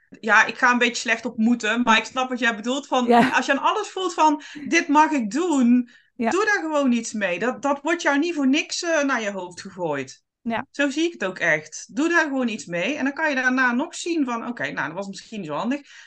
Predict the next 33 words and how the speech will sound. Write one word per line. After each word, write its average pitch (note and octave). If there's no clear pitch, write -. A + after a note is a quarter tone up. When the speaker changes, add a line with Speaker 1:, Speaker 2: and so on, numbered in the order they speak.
Speaker 1:
maar A#3
ja, C#3+
dat B3
gebeurt E4
en C4
dat B3+
doe A#3+
je A#3+
ge-, D#3+
dat A3
moet A#3+
je A3+
gewoon G#3
doen. G3
Dan B3
Speaker 2:
Ja. G#3+
Speaker 1:
weet G3+
je -
het -
pas. -
Speaker 2:
En B3+
dan C4
leer C4+
je B3
ook A#3
weer B3
van G#3+
en A3+
dan G#3
groei A#3
je A3
van. G#3+
Speaker 1:
Ja. G#3+